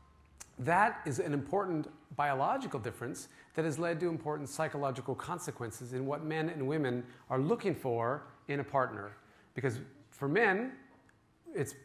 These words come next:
relatively easy to reproduce, and that leads to one set of standards. For women, it's a huge, effortful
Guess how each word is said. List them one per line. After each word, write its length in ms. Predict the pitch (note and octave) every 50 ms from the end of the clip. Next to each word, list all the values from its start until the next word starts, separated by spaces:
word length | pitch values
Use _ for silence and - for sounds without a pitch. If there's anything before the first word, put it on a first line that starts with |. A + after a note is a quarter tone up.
| - _ -
relatively 520 | D#3+ D3 D#3 D#3+ - - D3+ B2 B2+ C3+
easy 300 | D3+ E3 G3+ A3+ G#3 A3+
to 160 | G3+ E3 - C#3
reproduce, 480 | C#3+ C3 - - A#2 B2 D3+ D#3+ -
and 80 | G3+ F3
that 140 | E3+ D#3+ D#3
leads 160 | D#3+ C#3+ -
to 100 | - C3+
one 220 | C3+ C#3+ D#3+ E3+
set 180 | - - D3 B2+
of 80 | B2+
standards. 480 | A2 - - A#2+ A2+ A2+ A#2 B2 A#2+ -
For 140 | - - C#3
women, 340 | C#3+ G#3 G#3+ F#3 D3+ C#3 C#3 - - - -
it's 180 | - B2+ - -
a 80 | D3+ C3
huge, 440 | G#2+ - - A#3 B3 A3 F3 -
effortful 580 | - F3+ D#3 - - D#3 - - D3+ C#3 C3+